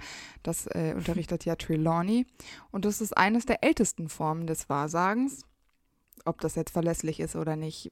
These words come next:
Speaker 1: lasse ich jetzt mal dahingestellt.
Speaker 2: Ich wollte gerade sagen, wir machen's wahrscheinlich auf demselben Niveau wie Trelawney gleich.
Speaker 1: Ja, genau.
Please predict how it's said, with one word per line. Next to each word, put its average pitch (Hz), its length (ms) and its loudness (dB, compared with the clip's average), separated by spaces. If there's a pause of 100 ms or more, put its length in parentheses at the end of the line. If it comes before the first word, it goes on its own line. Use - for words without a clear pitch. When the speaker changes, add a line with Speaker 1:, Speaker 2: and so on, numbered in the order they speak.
Speaker 1:
lasse 156 240 -2
ich - 80 -8
jetzt - 220 -4
mal 185 100 10
dahingestellt. 202 840 4
Speaker 2:
Ich 240 140 4
wollte 190 140 10
gerade 170 160 4
sagen, 170 180 8
wir 151 60 4
machen's 160 320 4
wahrscheinlich 175 300 2
auf 170 100 0
demselben 160 480 6
Niveau 165 400 6
wie 170 80 4
Trelawney 160 600 2
gleich. 170 460 0 (280)
Speaker 1:
Ja, 196 320 8
genau. 170 480 4